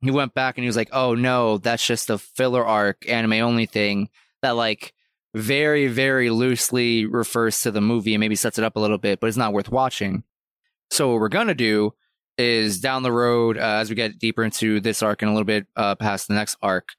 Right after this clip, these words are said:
um, after we get past some spoilery stuff, uh, we're then gonna watch the movie and that episode zero thing.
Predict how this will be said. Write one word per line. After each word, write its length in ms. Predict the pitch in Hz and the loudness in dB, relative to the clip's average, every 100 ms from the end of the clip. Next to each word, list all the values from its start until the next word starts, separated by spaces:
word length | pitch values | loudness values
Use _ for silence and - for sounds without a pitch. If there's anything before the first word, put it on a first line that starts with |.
| - | -6
um, 240 | 107 101 107 | -2 0 -2
after 200 | 117 117 | -2 -2
we 40 | |
get 160 | 120 - | -4 -2
past 260 | 120 110 | -2 -2
some 100 | 104 | -2
spoilery 540 | - - 117 110 107 101 | -2 0 0 2 2 0
stuff, 460 | - 95 95 - - - | 0 0 -2 -6 -8 -4
uh, 240 | 98 95 | -2 0
we're 140 | 104 107 | -2 -2
then 260 | 131 127 | -2 -4
gonna 180 | 120 113 | -2 0
watch 360 | 110 107 104 - | 2 0 0 -2
the 80 | 110 | 0
movie 420 | 107 104 104 101 | 0 0 0 0
and 220 | 107 104 | -2 -2
that 100 | 101 | -2
episode 420 | 104 - - 101 | -2 -2 -2 -2
zero 240 | 95 101 95 | 0 0 0
thing. 320 | 98 95 92 | 0 -2 -4